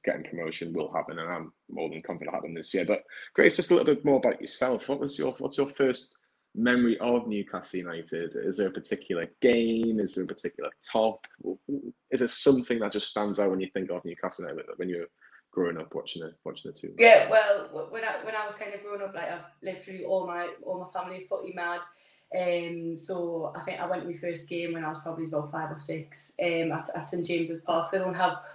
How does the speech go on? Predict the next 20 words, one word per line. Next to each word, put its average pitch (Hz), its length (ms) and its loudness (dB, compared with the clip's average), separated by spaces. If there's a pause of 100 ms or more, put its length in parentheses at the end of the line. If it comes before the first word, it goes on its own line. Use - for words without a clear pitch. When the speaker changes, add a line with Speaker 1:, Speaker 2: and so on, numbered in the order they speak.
(160)
Speaker 2:
full 202 200 8
memories 190 380 2
of, 190 100 2
of 185 280 0
my 196 140 -4
first 190 280 -4
game 190 240 0
there, 190 180 6
'cause 190 120 -10
it's 170 200 -8
literally 175 380 -4
just, - 380 -8
it's - 200 -6
just - 240 -8
been 180 260 -4
there 175 220 8
in 175 120 2
the 170 60 -2
background 175 480 0
forever. 180 420 2